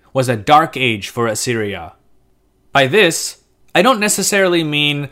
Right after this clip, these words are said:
that there was death, disease, a loss of knowledge, steep economic decline,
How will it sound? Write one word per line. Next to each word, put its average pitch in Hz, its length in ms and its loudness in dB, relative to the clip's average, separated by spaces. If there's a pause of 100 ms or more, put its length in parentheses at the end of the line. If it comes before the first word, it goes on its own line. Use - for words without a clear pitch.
(220)
that 127 180 -2
there 127 120 2
was 113 240 -4
death, 143 400 2 (300)
disease, 131 800 -2 (240)
a 123 40 -6
loss 131 220 4
of 117 140 -6
knowledge, 135 600 0
steep - 380 -6
economic 135 520 -2
decline, 139 640 -2